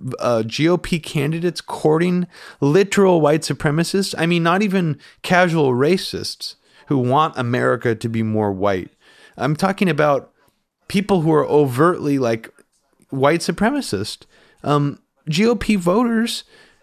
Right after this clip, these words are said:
know that those people vote for them. I mean, I mean, G O P candidates. It's not a secret. All these numbers are crunched behind the scenes in sort of this,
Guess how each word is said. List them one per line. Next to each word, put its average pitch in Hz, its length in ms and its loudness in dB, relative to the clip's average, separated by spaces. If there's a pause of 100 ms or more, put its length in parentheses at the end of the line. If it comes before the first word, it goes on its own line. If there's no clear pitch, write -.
know 247 280 4
that 233 160 2
those 185 200 2
people 170 300 0
vote 147 280 0
for 127 120 -2
them. 110 360 -8
I - 80 -4
mean, 175 400 -2
I - 80 -2
mean, 185 180 2
G 185 140 2
O 220 80 4
P 196 160 -2
candidates. 208 840 -6 (760)
It's 156 160 -4
not 202 160 2
a 196 60 2
secret. - 720 -4 (1300)
All 180 180 4
these 226 220 4
numbers 180 480 2
are 151 80 2
crunched - 480 -6
behind 156 340 0
the 147 60 0
scenes 147 500 -2
in 113 100 -4
sort 123 160 -4
of 117 100 -4
this, 113 280 -6